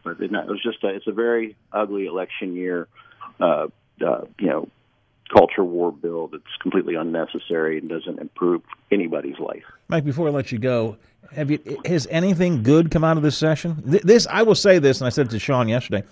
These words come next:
Speaker 2: this is, on the outside looking in, to me, one of the worst sessions I can ever remember. But has anything good come out of this so far?
Speaker 1: Well, they're not, they're not really doing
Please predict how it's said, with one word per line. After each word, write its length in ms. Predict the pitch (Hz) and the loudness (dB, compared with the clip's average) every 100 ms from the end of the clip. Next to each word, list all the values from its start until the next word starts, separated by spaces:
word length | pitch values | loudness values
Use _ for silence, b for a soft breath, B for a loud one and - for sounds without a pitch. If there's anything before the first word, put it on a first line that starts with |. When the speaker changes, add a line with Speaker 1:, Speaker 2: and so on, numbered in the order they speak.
| b b b | b b b
Speaker 2:
this 260 | 170 285 208 | 0 0 4
is, 240 | 175 139 | 2 2
on 160 | 143 131 | -2 -2
the 120 | 131 | 0
outside 340 | 147 - 131 120 | 0 2 2 2
looking 260 | 110 117 | 0 -2
in, 200 | 120 110 | -2 -2
to 120 | 117 | -2
me, 340 | 107 131 107 98 b b | 0 4 2 0 b b
one 240 | 110 139 147 | -2 0 0
of 120 | 113 | 0
the 120 | 117 | -2
worst 460 | 107 131 147 - - | 0 2 0 -2 -6
sessions 480 | - 117 - 101 92 | -2 -2 -2 -6 -6
I 100 | 104 | -6
can 160 | 110 | -4
ever 220 | 104 110 104 | -4 -2 -2
remember. 460 | 101 107 95 92 b b - | -2 -2 -2 -6 b b 2
But 120 | 147 | 2
has 80 | 143 | 2
anything 380 | 175 226 214 165 | 0 0 0 0
good 200 | 160 180 | 2 0
come 160 | 185 175 | 0 0
out 140 | 185 | -2
of 60 | 180 | -2
this 120 | - | -4
so 140 | 175 | -6
far? 260 | 165 180 175 - B B B B B _ _ | -6 -8 -12 -16 B B B B B _ _
Speaker 1:
Well, 160 | 147 151 | 6 6
they're 100 | 180 | 4
not, 180 | 190 208 | 0 -2
they're 100 | 156 | -2
not 160 | 220 220 | -4 -6
really 180 | 185 127 | -8 -8
doing 480 | 139 175 156 117 | -8 -8 -10 -12